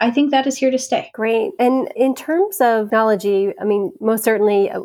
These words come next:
Speaker 2: we, we've seen on the news that telehealth has really t-, you know, taken off since the pandemic. I think it was there before, but, you know, most certainly now it's in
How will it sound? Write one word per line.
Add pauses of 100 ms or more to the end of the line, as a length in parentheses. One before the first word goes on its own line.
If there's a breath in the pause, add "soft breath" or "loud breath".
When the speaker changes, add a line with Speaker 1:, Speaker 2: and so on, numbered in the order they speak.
Speaker 2:
we,
we've
seen
on
the
news
that
telehealth
has
really
t-,
you
know,
taken
off
since
the
pandemic.
I
think
it
was
there
before,
but,
you
know,
most
certainly
now
it's
in